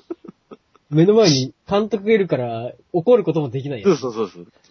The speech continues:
Speaker 2: それを発散できることもできないし、言うこともできないっていう、あの、
Speaker 1: うん。
Speaker 2: 溜めてる状態で。
Speaker 1: 切ないやつか。
Speaker 2: うん。
Speaker 1: あのさ、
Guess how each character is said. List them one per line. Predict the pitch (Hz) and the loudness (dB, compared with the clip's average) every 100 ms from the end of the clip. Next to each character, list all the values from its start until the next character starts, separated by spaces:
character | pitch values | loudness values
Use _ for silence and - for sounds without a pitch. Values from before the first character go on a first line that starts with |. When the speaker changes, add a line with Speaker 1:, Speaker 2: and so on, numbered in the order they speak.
| _ _ _ _ | _ _ _ _
Speaker 2:
そ | 139 | -4
れ | |
を | 135 | -4
発 | - - | -8 -10
散 | 147 | -10
で | 139 | -8
き | |
る | 135 | -8
こ | 117 | -6
と | |
も | 101 | -8
で | |
き | 101 | -6
な | 92 | -8
い | |
し、 | 90 - 87 80 - - - | -8 -12 -14 -16 -18 -20 -12
言 | 123 | -8
う | |
こ | 135 | -6
と | 123 | -6
も | 95 | -6
で | 90 | -8
き | 87 | -10
な | 85 | -12
い | |
っ | 82 | -12
て | _ 82 | _ -16
い | 87 | -14
う、 | |
あ | 85 | -14
の、 | 82 | -16
Speaker 1:
う | 104 | -18
ん。 | 101 _ _ _ _ - - - _ _ - | -20 _ _ _ _ -20 -20 -20 _ _ -6
Speaker 2:
溜 | 120 | -4
め | 113 | -4
て | 117 | -6
る | 98 | -8
状 | 95 82 | -10 -8
態 | 90 | -10
で。 | 90 | -10
Speaker 1:
切 | 117 - | -14 -14
な | 127 | -12
い | 113 | -12
や | 101 | -14
つ | _ | _
か。 | 95 95 95 | -20 -20 -14
Speaker 2:
う | |
ん。 | 98 92 | -12 -12
Speaker 1:
あ | - - - _ _ _ _ _ _ _ _ _ _ _ _ _ _ _ _ _ | -12 -14 -16 _ _ _ _ _ _ _ _ _ _ _ _ _ _ _ _ _
の | 135 220 | -10 -6
さ、 | 233 175 120 107 107 | -2 -2 -2 -6 -12